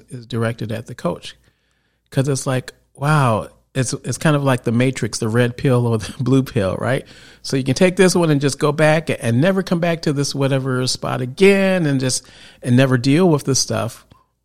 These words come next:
Or you take this one and you see how deep the rabbit hole goes.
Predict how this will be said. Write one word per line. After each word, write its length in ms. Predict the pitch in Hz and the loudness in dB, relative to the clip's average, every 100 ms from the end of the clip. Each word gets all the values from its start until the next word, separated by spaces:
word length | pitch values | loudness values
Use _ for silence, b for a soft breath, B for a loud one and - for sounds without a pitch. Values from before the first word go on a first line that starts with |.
| _ | _
Or 100 | 110 | -4
you 120 | 110 | -2
take 240 | 107 131 120 | 0 0 2
this 240 | 131 - | 0 0
one 140 | 127 110 | 0 2
and 80 | |
you 60 | 110 | 2
see 180 | 107 117 | 0 -2
how 140 | 107 | -2
deep 260 | 95 - 98 | -4 -6 -6
the 80 | 95 | -4
rabbit 300 | 90 90 85 | -2 -2 -4
hole 300 | 92 87 82 | -4 -6 -6
goes. 520 | 76 80 73 - - | -8 -12 -10 -10 -10